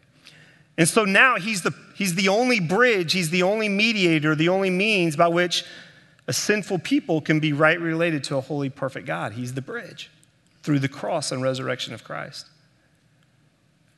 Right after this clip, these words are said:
And so what Romans is gonna argue is simply this, is that through his death, burial, and resurrection, you can be rightly related to him.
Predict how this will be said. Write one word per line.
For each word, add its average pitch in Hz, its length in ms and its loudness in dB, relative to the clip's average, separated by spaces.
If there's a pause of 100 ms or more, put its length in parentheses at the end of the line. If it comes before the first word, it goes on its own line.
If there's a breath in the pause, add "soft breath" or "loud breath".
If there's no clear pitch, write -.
(100)
And 156 160 4
so 165 280 4
what 143 280 -4
Romans 175 420 2
is 135 160 -4
gonna 143 180 0
argue 151 460 0
is 139 140 -2
simply 165 340 -4
this, - 400 -10 (1500 soft breath)
is 160 180 4
that - 580 2
through 156 200 2
his 180 280 0
death, 170 420 2
burial, 151 340 2
and 147 120 -2
resurrection, 135 720 -2 (340 soft breath)
you 143 200 -2
can 202 180 -6
be 151 140 0
rightly 143 380 0
related 131 520 -4 (340 loud breath)
to 196 260 -6
him. 98 380 -8